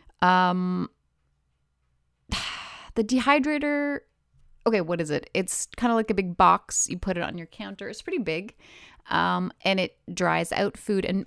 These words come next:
a lot of people are familiar with them because they're, some people have made beef jerky with them in the eighties. Um, but the basic concept is it just has, like, warm air and a fan, and it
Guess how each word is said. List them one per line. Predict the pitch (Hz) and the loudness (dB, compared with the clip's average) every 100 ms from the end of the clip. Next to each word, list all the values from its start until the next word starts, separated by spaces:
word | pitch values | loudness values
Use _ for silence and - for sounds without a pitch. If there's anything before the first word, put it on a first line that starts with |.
| - | 0
a | |
lot | 185 185 | 4 4
of | 196 | 2
people | 190 165 | 0 0
are | 165 | 0
familiar | - 175 165 156 | -2 -4 -4 -4
with | 156 160 | -6 -6
them | 156 156 151 | -4 -4 -6
because | 147 175 160 190 _ _ - | -6 -6 -6 -8 _ _ -4
they're, | 151 147 147 - _ _ _ _ _ _ _ | -2 -2 -4 -6 _ _ _ _ _ _ _
some | - 180 170 | -8 -4 -4
people | 165 160 | -4 -6
have | 160 165 | -6 -6
made | 156 151 151 | -6 -8 -10
beef | - 156 - | -10 -10 -6
jerky | - 269 269 | -2 -2 -2
with | 247 254 | -2 0
them | 247 285 285 | 4 6 8
in | 262 233 | 8 6
the | - | 4
eighties. | 277 262 254 254 247 247 - - - - - | 2 2 2 0 0 -2 -6 -10 -18 -16 -4
Um, | 190 185 175 - - | 0 0 0 -4 2
but | 220 | 4
the | 233 | 6
basic | 262 262 247 | 6 4 -2
concept | 240 214 214 | -4 -4 -4
is | 190 180 | -4 -4
it | - | -6
just | 175 - | -6 -6
has, | - 151 | -6 -4
like, | 160 - _ _ _ - - | -8 -8 _ _ _ -20 -14
warm | 170 170 170 170 | -10 -4 -2 0
air | 202 202 196 | 0 2 0
and | - 175 | 0 -4
a | |
fan, | - 208 185 180 180 | -6 -4 -4 -4 -4
and | - 156 | -4 -6
it | - - | -8 -14